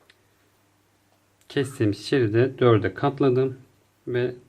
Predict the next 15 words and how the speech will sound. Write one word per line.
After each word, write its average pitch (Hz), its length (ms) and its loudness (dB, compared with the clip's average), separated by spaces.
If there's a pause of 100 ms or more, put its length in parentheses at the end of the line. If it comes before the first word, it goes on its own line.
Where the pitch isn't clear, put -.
(240)
dört 139 280 -4
parça 107 500 -6
haline 117 260 0
getirdim 123 360 -2
arkadaşlar. 123 520 0
Şu - 200 -4
şekilde 120 640 -2 (1300)
lastiğimize 127 720 -6
bağlanacak. 98 580 -4 (220)
Bakın. 117 200 -18 (4000)
Bunu 160 180 -2
da 113 80 -4
şöyle 113 380 -4
bağlayacağız. 98 520 -2
Şuradan, 120 680 -8